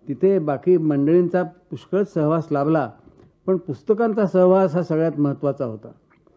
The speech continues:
मन गुंग करून टाकणारं एक पुस्तक यावेळी माझ्या हातात पडलं.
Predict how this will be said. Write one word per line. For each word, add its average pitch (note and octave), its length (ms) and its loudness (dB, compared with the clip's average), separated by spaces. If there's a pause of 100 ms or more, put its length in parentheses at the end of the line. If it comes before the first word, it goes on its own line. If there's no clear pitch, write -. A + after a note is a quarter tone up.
(320)
मन F3 240 8
गुंग E3+ 340 8
करून F#3 280 4
टाकणारं E3 360 0
एक D#3 180 -6
पुस्तक C#3 380 -6
यावेळी C#3 360 0
माझ्या B2+ 280 -6
हातात B2 220 -10
पडलं. A#2 320 -12